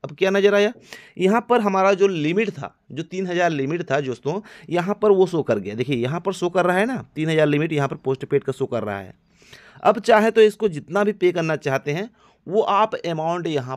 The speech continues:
पर पे कर सकते हैं। जी हाँ दोस्तों,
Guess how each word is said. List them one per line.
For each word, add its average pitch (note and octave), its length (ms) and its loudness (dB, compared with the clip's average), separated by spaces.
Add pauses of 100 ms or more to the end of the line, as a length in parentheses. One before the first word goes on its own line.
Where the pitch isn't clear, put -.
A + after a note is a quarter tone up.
पर D3+ 160 -2
पे B2+ 280 -8
कर A2 260 -8
सकते A2 520 -8
हैं। A2+ 320 -6 (120)
जी E2+ 220 -14
हाँ A2 160 -10
दोस्तों, G2 300 -14